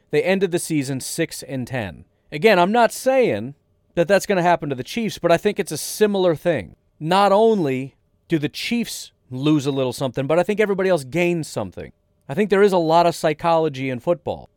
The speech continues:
The Chiefs come into a lot of games feeling like they can't lose. And I think a lot of teams come in feeling like they can't win. This is a superhuman thing. I think this does a lot for a lot of people around the league looking at the Chiefs floundering and just looking pathetic.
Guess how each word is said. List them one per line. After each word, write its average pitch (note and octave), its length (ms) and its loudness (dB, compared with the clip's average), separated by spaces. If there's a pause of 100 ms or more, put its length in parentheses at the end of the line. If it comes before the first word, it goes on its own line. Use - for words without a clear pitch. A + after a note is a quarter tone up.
The - 80 -8
Chiefs A3+ 300 -2
come F#3+ 160 2
into F3 180 2
a - 20 2
lot E3 220 4
of E3 60 -2
games D#3 260 -2
feeling D#3 260 0
like C#3+ 220 0
they D#3 180 0
can't D3+ 360 -4
lose. B2+ 360 -6 (140)
And C3+ 100 -2
I F3 60 0
think G3+ 140 0
a F3+ 40 2
lot F3+ 200 4
of F3 60 -4
teams F3 220 -4
come E3 200 -2
in D3+ 100 -2
feeling D3+ 300 -2
like C3+ 160 -2
they D3+ 120 2
can't C#3+ 340 -4
win. B2 380 -8 (140)
This D3+ 180 -6
is E3 120 -4
a E3 100 2
superhuman E3+ 800 -4
thing. F3+ 220 -2
I F3+ 100 0
think A#3+ 160 -6
this C3 120 -6
does D3 220 0
a B2+ 60 0
lot D3+ 340 0
for C#3 220 -4
a A#2+ 80 0
lot D#3 420 0
of D#3+ 60 -2
people D#3 280 -4
around C#3+ 220 0
the B2+ 80 -6
league D3+ 240 -2
looking D#3+ 380 -4
at C#3 220 -6
the B2 60 -8
Chiefs - 460 -10 (320)
floundering D#3 960 -2
and C#3 140 -6
just D#3 180 -6
looking E3 320 -4
pathetic. - 800 -6